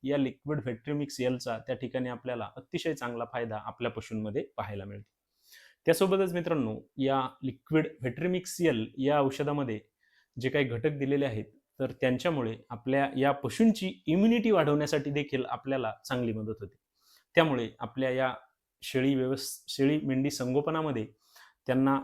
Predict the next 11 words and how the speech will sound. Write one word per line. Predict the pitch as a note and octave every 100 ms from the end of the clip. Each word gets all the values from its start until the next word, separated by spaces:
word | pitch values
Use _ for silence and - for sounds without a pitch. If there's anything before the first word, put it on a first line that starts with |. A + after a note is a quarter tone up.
| C#3
निरोगी | C3+ F#3 G3+
ठेवण्यासाठी | G3+ D3 D3 D3 C#3+ C#3
देखील | C#3 C3+ A#2+ A2+ - C#3
या | C#3 C#3+
लिक्विड | A#2+ - C3 C3+ C3
Vetrimix | A#2 C#3 D3 C#3 C3
एलचा | B2 A#2 A2 -
अतिशय | B2+ D3 D#3+ D#3
चांगला | B2+ B2 A#2
फायदा | B2 A#2+ G#2+ -
आपल्याला | A#2 B2 B2 A2